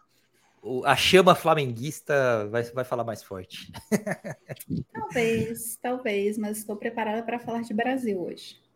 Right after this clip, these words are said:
Speaker 1: V-, vamos lá, vambora, vambora. Bem-vindo aí também, Nates.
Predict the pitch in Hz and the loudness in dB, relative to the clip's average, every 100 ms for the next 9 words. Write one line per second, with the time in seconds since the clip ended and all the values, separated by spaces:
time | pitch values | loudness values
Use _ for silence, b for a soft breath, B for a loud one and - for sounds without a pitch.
0 | _ - - 98 92 92 95 113 170 127 | _ -20 -16 -14 -12 -12 -10 -4 2 2
1 | 156 120 170 123 139 113 - 123 143 120 | 2 -2 6 6 6 2 -6 -8 2 6
2 | 127 110 - _ _ _ _ _ _ _ | 6 4 -4 _ _ _ _ _ _ _
3 | - 127 151 139 156 151 151 139 135 170 | -2 6 6 6 4 6 8 6 6 6
4 | 190 196 190 196 196 - - - 139 - | 8 6 6 2 0 -2 -6 -8 -10 -14